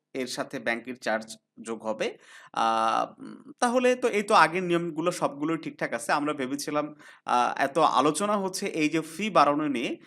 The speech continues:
আহ, বা, উম, এই যে পুনঃমূল্যায়ন প্রক্রিয়া নিয়ে, আহ, হয়তোবা বিশ্ববিদ্যালয় কর্তৃপক্ষ এটাতে একটু নজর দিবে, বোর্ড চ্যালেঞ্জের ফি হয়তো কমাবে, কিন্তু না, এরকমটা কিছু করেনি। গত বছরের নিয়মটাই তারা বজায় রেখেছে। আর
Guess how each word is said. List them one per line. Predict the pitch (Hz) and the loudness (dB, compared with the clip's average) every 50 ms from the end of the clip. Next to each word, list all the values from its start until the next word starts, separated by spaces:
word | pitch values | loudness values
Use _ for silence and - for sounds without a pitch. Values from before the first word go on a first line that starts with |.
| - - - _ | -20 -20 -8 _
আহ, | - 120 120 | 2 2 4
বা, | 123 135 135 135 131 123 127 | 6 8 8 8 6 4 0
উম, | 123 117 98 | -8 -8 -6
এই | - 139 | -6 -4
যে | 131 147 | -4 -4
পুনঃমূল্যায়ন | 143 - 165 170 180 175 165 151 151 151 147 147 151 151 | -4 -2 -2 0 0 0 0 0 2 2 2 2 0 0
প্রক্রিয়া | 143 - 139 139 147 160 170 156 | -2 -4 -4 -4 -2 0 2 2
নিয়ে, | 120 110 127 175 240 - - - - _ - | 2 2 -2 -4 -6 -10 -14 -20 -20 _ -2
আহ, | - 151 | -2 0
হয়তোবা | 143 160 180 185 208 233 220 | 2 4 2 4 2 0 -2
বিশ্ববিদ্যালয় | 190 196 - - 196 180 170 180 180 180 | -2 -4 -6 -8 -8 -6 -4 -2 -2 -2
কর্তৃপক্ষ | 170 170 160 156 - 156 156 160 156 156 - - | -4 -6 -8 -8 -10 -8 -8 -8 -8 -6 -2 0
এটাতে | 156 143 143 143 135 147 | 2 2 2 0 -2 -4
একটু | 147 143 143 135 | -6 -6 -6 -2
নজর | 123 123 120 135 143 | -2 -2 -2 -2 -4
দিবে, | 131 127 123 123 127 127 127 - - - _ _ | -6 -6 -8 -8 -8 -8 -10 -16 -20 -20 _ _
বোর্ড | 123 123 127 | -8 -6 -4
চ্যালেঞ্জের | - 143 131 131 127 135 | -2 -2 -2 -2 -2 -4
ফি | 135 - - 147 143 | -6 -6 -4 -2 -2
হয়তো | 135 135 127 131 131 | -2 -2 -4 -4 -6
কমাবে, | - - 185 202 226 135 117 98 | -4 -2 0 2 4 2 2 0
কিন্তু | - - - - _ _ 165 165 156 156 | -6 -14 -18 -20 _ _ -4 -2 -2 0
না, | 131 113 | 0 0
এরকমটা | 117 123 - 165 160 160 170 | 0 0 -2 -4 -4 -4 -4
কিছু | 160 165 165 165 196 190 | -4 -6 -6 -6 -6 -2
করেনি। | - 185 180 190 277 | -2 -2 -2 -2 -2
গত | 170 - 156 147 | -2 -2 -2 -2
বছরের | 165 151 156 151 - 156 156 | -2 -4 -4 -4 -6 -6 -4
নিয়মটাই | 151 143 139 131 131 - 151 | -2 -2 -2 -2 -2 -4 -4
তারা | 139 - 139 139 | -2 0 -2 -2
বজায় | 135 123 120 131 143 143 | -2 -2 -2 0 0 0
রেখেছে। | 147 143 160 160 - - 214 233 - - - _ _ _ _ _ | 0 -2 -6 -6 -4 -2 -2 -2 -2 -6 -12 _ _ _ _ _
আর | - 120 123 123 127 | 4 6 6 8 6